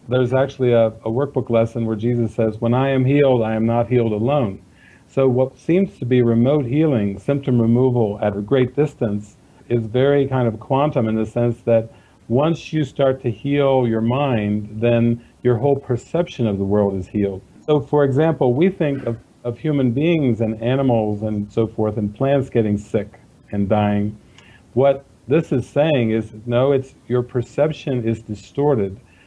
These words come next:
You might remember in Corinthians in the Bible it said, you know, we,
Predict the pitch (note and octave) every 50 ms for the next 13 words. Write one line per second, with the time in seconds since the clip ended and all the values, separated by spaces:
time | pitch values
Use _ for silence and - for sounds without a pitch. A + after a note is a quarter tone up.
0 | _ _ - A#2+ A#2+ C3 C3 B2+ A#2 A#2 A#2+ B2+ B2 B2 A#2+ A#2+ A#2 A2 - -
1 | A#2+ B2 C3 B2+ B2 A#2+ A2 A2 G#2+ G#2 A2 A2 G#2+ G2+ A2+ A#2+ B2 A#2+ A2+ G#2+
2 | G#2 G#2 G#2 - - A2 G#2+ G#2 G#2 A2 A2 A2 G#2+ G#2+ G#2+ G#2+ G#2 A2 A2+ A2+
3 | A2